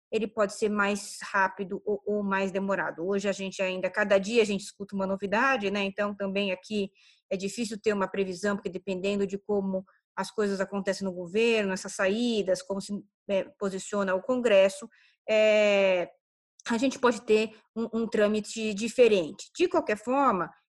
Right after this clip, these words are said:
que, que eu acho que é importante colocar? Se fosse pra seguir de forma independente,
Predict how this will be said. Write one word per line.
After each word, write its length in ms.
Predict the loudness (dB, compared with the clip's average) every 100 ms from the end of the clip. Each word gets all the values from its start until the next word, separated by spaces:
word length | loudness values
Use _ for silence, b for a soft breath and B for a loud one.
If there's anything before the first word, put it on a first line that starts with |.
| _
que, 100 | -2
que 80 | 2
eu 60 |
acho 140 | 2 2
que 60 |
é 40 | -2
importante 500 | 0 0 0 -2 0
colocar? 380 | 0 0 -2 -4
Se 160 | -8
fosse 340 | 0 2 2 2
pra 140 | 0
seguir 280 | 0 -4 -6
de 120 | -6
forma 320 | -2 0 0
independente, 920 | 0 -2 -2 0 2 2 0 -6 -12